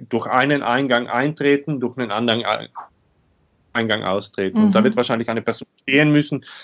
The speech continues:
Speaker 1: die dann eben auch, äh, Desinfektionsgel und kontrolliert, dass die Leute mit Masken und eben, dass nicht zu viele Leute gleichzeitig auch im, äh, im Gebäude dann drinnen sind.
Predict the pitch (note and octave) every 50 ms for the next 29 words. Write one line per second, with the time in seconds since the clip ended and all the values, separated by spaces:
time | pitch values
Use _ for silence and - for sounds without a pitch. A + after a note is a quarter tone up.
0 | - _ - B2 B2+ B2+ A#2+ B2 - A2+ A2+ A2+ A#2+ - G#2 G#2 G#2+ G#2+ G#2+ -
1 | - B2 A2 A2 G#2+ G#2+ G#2 G#2 G#2 G#2 G#2+ G#2+ A#2+ A#2+ A#2+ B2 A#2 - C3 -
2 | - - - C#3+ C#3+ C#3+ C#3 C#3 - - C3 C3+ C#3 C3+ C#3 C3+ B2+ B2 - -
3 | - B2+ A#2+ - B2 B2+ B2 B2+ B2+ - B2 A2+ A2+ A2+ - - A#2 G#2+ - A#2
4 | A2+ B2 B2 - - - C#3+ A#2 C3+ C3 C3 C#3 C#3 C#3+ C3+ C3 B2 - D3 C3+
5 | - - D3+ - - C#3+ C3 B2+ B2+ B2 - - A#2+ A#2 A2+ A2+ A#2 - B2 A2
6 | A#2 G#2+ G#2+ A2+ A2+ - - - A2+ A2 G#2+ - - A2 - - - - - -
7 | - - - - - C3 B2 C3 C3 - - D#3 C3 B2+ B2 A#2 A2+ A2 G#2+ G#2+
8 | G#2+ G#2+ G#2+ A#2 A2+ A2+ A2 A#2+ - - A#2 G#2 A#2 A2+ A#2+ G#2+ G#2+ G2+ G#2 G#2+
9 | G#2 G#2+ A#2 A#2 A2+ - - F#2+ F#2 _